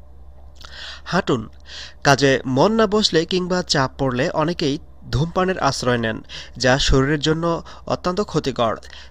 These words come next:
তাই সেসব ছেড়ে বরং হাঁটায় মন দিন। কোনো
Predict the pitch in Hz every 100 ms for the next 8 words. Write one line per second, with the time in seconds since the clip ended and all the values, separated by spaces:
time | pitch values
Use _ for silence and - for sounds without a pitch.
0 | - 160 147 180 190 185 208 - - 190
1 | 196 151 135 123 135 123 113 117 139 175
2 | 160 131 110 107 - - - - 147 190